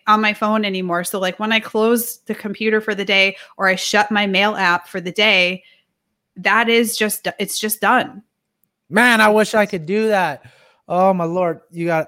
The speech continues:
Speaker 2: I need
Speaker 1: Yeah,
Speaker 2: to
Speaker 1: but you
Speaker 2: hire
Speaker 1: gotta ask, you gotta ask why are, like, what, why? You know, wha-,
Speaker 2: <laughs>
Speaker 1: what's
Speaker 2: I
Speaker 1: the deeper why?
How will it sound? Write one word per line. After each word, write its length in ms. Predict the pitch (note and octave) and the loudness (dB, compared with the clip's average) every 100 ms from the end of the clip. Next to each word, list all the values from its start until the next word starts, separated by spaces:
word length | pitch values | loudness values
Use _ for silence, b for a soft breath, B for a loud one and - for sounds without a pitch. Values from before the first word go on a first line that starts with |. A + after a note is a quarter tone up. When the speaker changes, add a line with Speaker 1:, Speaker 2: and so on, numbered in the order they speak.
| - | -6
Speaker 2:
I 80 | |
need 200 | D3+ D#3+ | -8 -4
Speaker 1:
Yeah, 100 | F#3+ | 0
Speaker 2:
to 40 | C4+ | 4
Speaker 1:
but 180 | C#4 C4 | 4 4
you 60 | |
Speaker 2:
hire 120 | C#4 | 4
Speaker 1:
gotta 140 | C#4+ B3 | 2 0
ask, 200 | D#4 D#4+ | -4 -6
you 120 | C#4+ C#4 | -6 0
gotta 160 | D4+ | 2
ask 280 | C4 D#4 D#4+ | 4 0 0
why 260 | A#3+ A#3+ C#4 | 2 4 4
are, 200 | C4 B3+ | 2 0
like, 240 | A3+ B3 A#3+ | 0 -2 -2
what, 360 | G3+ A#3+ - G#3 | -2 -2 -2 2
why? 560 | A3 A3+ F#3 E3+ G#3 G#3 | 4 4 2 -2 -4 -2
You 60 | G#3 | 0
know, 100 | G#3+ | 0
wha-, 340 | G#3+ A#3+ B3+ | -2 -2 -2
Speaker 2:
<laughs> 20 | |
Speaker 1:
what's 280 | C4 C#4 - | 2 2 2
Speaker 2:
I 40 | D4+ | 2
Speaker 1:
the 40 | |
deeper 320 | D4+ E4 D#4+ | 2 4 4
why? 520 | C4+ C4 A#3+ G#3 A#3 | 6 6 6 4 -2